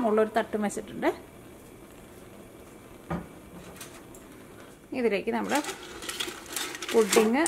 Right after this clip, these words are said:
വേവിക്കാൻ വേണ്ടിയിട്ട് വെക്കാം. ഞാൻ പതുക്കെ ഒന്ന് പൊന്തിച്ച് വെക്കുന്നുണ്ട്. അപ്പോൾ പുഡിങ് ഞാൻ സ്റ്റീം ചെയ്യാൻ വേണ്ടിയിട്ട് വെച്ചിട്ട്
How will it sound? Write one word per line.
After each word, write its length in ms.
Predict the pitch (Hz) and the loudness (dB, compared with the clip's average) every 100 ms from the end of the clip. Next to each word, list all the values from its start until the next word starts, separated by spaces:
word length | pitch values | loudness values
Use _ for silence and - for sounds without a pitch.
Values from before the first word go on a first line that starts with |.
| - | 2
വേവിക്കാൻ 420 | 202 180 - 180 - | -2 -2 -2 -2 -2
വേണ്ടിയിട്ട് 260 | - - 320 | -6 -6 -4
വെക്കാം. 240 | 320 - - - - - - - - - - - - - - - - - - - - - - - - - - - - - - - - - - - - - - - - - | -4 -6 -12 -14 -20 -20 -20 -12 -10 -6 -8 -8 -12 -12 -14 -20 -20 -20 -16 -14 -14 -16 -16 -16 -6 -6 -6 -14 -12 -10 -10 -10 -12 -12 -12 -12 -12 -4 -2 -2 -8 0
ഞാൻ 80 | 240 240 | 0 4
പതുക്കെ 300 | 247 240 - 294 | 4 4 4 4
ഒന്ന് 100 | 262 247 | 4 2
പൊന്തിച്ച് 300 | 180 170 196 | 2 -2 -6
വെക്കുന്നുണ്ട്. 400 | 180 180 214 - - - - - - - _ _ _ _ _ _ - - - - - - | -6 -8 -12 -14 -16 -16 -18 -20 -20 -20 _ _ _ _ _ _ -20 -20 -20 -20 -18 -10
അപ്പോൾ 140 | - 294 302 | 2 6 8
പുഡിങ് 340 | 277 262 294 302 | 8 8 8 8
ഞാൻ 140 | 269 269 359 - - - - - - - - - - - | 8 10 8 6 -8 -14 -10 -6 -6 -6 -8 -12 -12 -6
സ്റ്റീം 240 | - 285 277 294 | 4 8 10 10
ചെയ്യാൻ 180 | 269 262 | 10 8
വേണ്ടിയിട്ട് 260 | 254 254 262 | 8 8 8
വെച്ചിട്ട് 320 | 262 214 247 | 8 6 8